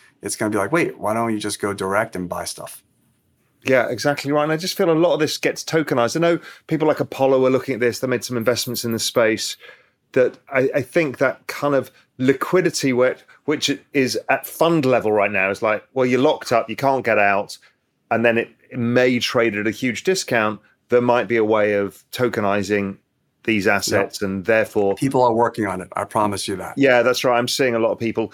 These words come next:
Speaker 2: And therefore, it doesn't penalize the fund, but it gives the power back to the investor to say, "Hey, listen, I need some bloody liquidity." Fine. It's gonna be at a discount, but it trades.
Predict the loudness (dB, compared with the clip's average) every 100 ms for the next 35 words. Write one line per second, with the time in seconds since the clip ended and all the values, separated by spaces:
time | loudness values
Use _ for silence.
0 | -4 2 2 4 0 0 0 0 2 2
1 | 2 -4 -2 2 2 2 -2 -6 -12 _
2 | _ -2 0 0 -2 0 -2 0 2 4
3 | 2 2 -2 2 2 2 -2 0 2 2
4 | 2 0 0 0 0 0 2 0 0 0
5 | 0 0 0 0 -2 -14 _ _ _ 2
6 | 2 -2 -12 -12 -4 0 2 4 2 0
7 | -2 0 -2 -2 -4 -4 -2 -2 -2 -12
8 | -16